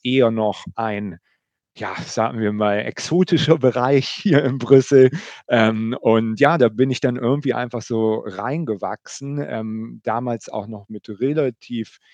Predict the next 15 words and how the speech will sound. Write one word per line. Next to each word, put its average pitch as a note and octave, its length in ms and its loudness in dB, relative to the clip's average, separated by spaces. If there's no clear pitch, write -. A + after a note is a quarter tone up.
wenigen B2 680 -4
Kollegen, C3+ 640 -6
die A2 160 -10
dort G#2 240 -4
so A#2 200 -6
aktiv C3+ 540 -14
waren. A2 380 -8
Und, A2 680 -6
ähm, A2+ 340 -4
ja, A#2 180 0
da G#2 220 -2
war A#2+ 240 0
K - 260 -6
I E3+ 200 -4
tatsächlich C#3+ 440 -6